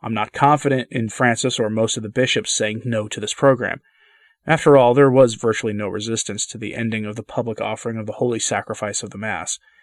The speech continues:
and in many places the rest of the sacraments, so I have no reason to doubt that they'd resist this push either. Oddly, all that is missing is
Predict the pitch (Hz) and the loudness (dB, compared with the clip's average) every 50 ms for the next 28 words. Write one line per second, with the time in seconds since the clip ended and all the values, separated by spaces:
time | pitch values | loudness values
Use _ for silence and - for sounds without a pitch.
0 | _ _ _ - 104 104 101 113 131 165 151 - 139 117 113 117 - 123 120 - | _ _ _ -10 -10 -6 -2 2 2 2 2 2 2 0 0 0 -2 -4 -6 -6
1 | - 101 98 110 113 - - 127 110 107 - - 95 95 - - 107 101 101 101 | -6 -6 -4 -2 -2 -4 -4 -6 -6 -4 -4 -4 -4 -6 -6 -8 -10 -10 -8 -6
2 | - - - - 107 104 104 - - - - _ _ _ _ _ - 135 143 139 | -4 -4 -2 -2 -2 -4 -6 -8 -12 -18 -20 _ _ _ _ _ 4 4 4 6
3 | 131 117 110 113 107 - 104 92 95 - - 107 104 104 - 110 - 104 98 101 | 4 2 2 0 0 -2 -4 -6 -4 -4 -4 -4 -2 -4 -6 -8 -8 -6 -6 -6
4 | 107 104 - - 95 - - - 113 107 - - - - - - - 123 120 107 | -8 -8 -8 -8 -8 -8 -8 -8 -8 -8 -8 -8 -8 -6 -6 -4 -2 -2 -2 -2
5 | - - - _ _ _ _ _ _ _ _ _ _ _ _ _ _ - - - | -4 -8 -12 _ _ _ _ _ _ _ _ _ _ _ _ _ _ -20 -12 -2
6 | - 131 143 143 127 135 120 117 120 131 131 131 120 110 107 113 127 143 139 - | 2 4 4 4 4 4 4 6 6 6 6 6 4 2 0 0 0 2 2 0
7 | 113 104 104 107 107 - | -2 -6 -8 -10 -10 -12